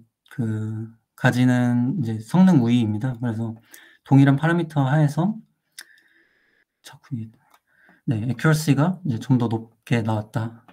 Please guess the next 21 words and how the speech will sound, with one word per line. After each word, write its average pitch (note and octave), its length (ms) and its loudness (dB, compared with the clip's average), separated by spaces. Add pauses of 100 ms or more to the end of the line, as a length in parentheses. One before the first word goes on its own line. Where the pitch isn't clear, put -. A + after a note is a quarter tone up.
그래서 C#3+ 420 -2 (180)
이런 A2+ 420 -4 (440)
애초에 E3 420 0
이제 A#2+ 200 4
가볍게 C#3+ 400 0
설계된 D3+ 400 2
모델이, A2+ 400 -2
모바일 C3+ 500 0
덱 B2 120 -4
같은 B2+ 280 -4
모델에 A2+ 360 -4
비해서도 A2+ 580 -4 (840)
이제 A2 180 0
액큐러시가 A#2+ 500 -2
훨씬 C3 380 -2
더 A2+ 100 -8
높았고, - 640 -2 (840)
이제 B2 120 -2
헤비한 G3+ 380 4
모델에 A#2+ 300 0
대해서도, A#2 640 -2